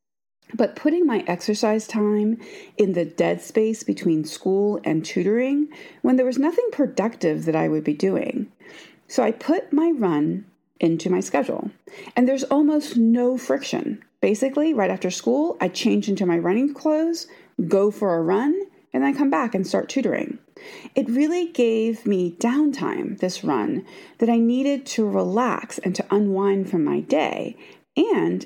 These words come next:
it, I was more easily able to keep my streak because I cut down on the friction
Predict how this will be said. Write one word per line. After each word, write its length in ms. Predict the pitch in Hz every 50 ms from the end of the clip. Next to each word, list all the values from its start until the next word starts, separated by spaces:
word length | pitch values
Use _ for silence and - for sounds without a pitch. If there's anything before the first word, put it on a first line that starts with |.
| - _ -
it, 120 | - - - -
I 80 | 233
was 260 | 240 254 247 247 -
more 300 | - 240 254 277 302 302 311
easily 360 | 226 254 254 240 247 247 233 - 202
able 220 | 196 196 190 190
to 100 | 190 208
keep 340 | - - - 170 170 - -
my 100 | 185 202
streak 560 | 202 - - - 330 302 - - - - - - - - - -
because 280 | 214 220 240 226 226
I 80 | 208 196
cut 420 | 196 - - - - 302 294 -
down 500 | - 262 269 269 226 180 165 160 160 - -
on 180 | 180 180 175 175
the 80 | 175
friction 1000 | 180 - - - - - 160 381 - - - - 156 147 147 - - 170 214 -